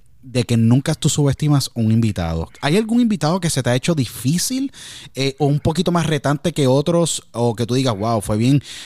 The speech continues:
fue, fue bien drenante esta, esta entrevista", porque no fue fácil poder sacar o romper el cascarón, eh, en esa entrevista con esta figu-, eh, X figura. ¿Se te ha hecho alguna entrevista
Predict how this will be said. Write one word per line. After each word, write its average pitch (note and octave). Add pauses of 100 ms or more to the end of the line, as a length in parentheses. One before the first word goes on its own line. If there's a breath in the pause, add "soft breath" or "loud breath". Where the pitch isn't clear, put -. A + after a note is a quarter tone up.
fue, B2+
fue C#3
bien D#3
drenante D3
esta, B2+
esta B2
entrevista", B2
porque G2+
no G2+
fue C3
fácil A#2+
poder G#2 (140)
sacar G#2+
o C3+
romper A2
el A#2
cascarón, A#2 (400 loud breath)
eh, A2+
en A#2
esa A#2
entrevista B2
con G#2+
esta A#2
figu-, A#2+ (100)
eh, A#2+
X C3
figura. C3+
¿Se C3
te C3
ha C#3+
hecho F3+
alguna E3
entrevista C3+